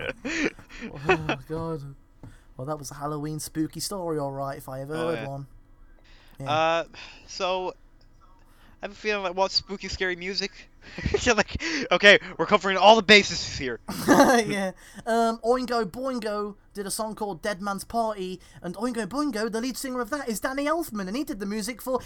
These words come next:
Speaker 2: and he actually did the singing voice of Jack Skellington.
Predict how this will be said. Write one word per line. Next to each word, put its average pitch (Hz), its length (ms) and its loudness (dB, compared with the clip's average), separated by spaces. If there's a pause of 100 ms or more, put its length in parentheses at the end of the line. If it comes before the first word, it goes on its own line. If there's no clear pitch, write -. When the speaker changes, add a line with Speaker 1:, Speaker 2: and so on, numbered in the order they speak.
(100)
Speaker 2:
and 202 80 -6
he 233 60 -2
actually 220 200 -8
did 240 160 -6
the 214 80 -10
singing 269 380 -2
voice 202 280 -4
of 214 80 -4
Jack 247 200 -6
Skellington. 202 680 -8